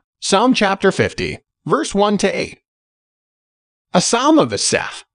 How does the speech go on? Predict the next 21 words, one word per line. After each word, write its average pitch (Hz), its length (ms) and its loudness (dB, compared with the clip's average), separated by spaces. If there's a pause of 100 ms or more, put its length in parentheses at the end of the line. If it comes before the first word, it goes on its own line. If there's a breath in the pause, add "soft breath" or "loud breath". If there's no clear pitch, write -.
(720)
The 131 100 2
mighty 131 260 2
one, 101 380 0 (160)
God, 190 400 0 (180)
the 123 100 0
Lord, 160 400 0 (260)
speaks - 440 -2
and 220 100 2
summons 190 440 0
the 135 160 4
earth 92 280 -4 (120)
from 139 100 2
the 131 100 2
rising 208 460 2
of 185 100 0
the 175 60 0
sun 143 320 0
to 156 140 0
where 147 180 6
it 139 100 2
sets. - 380 -6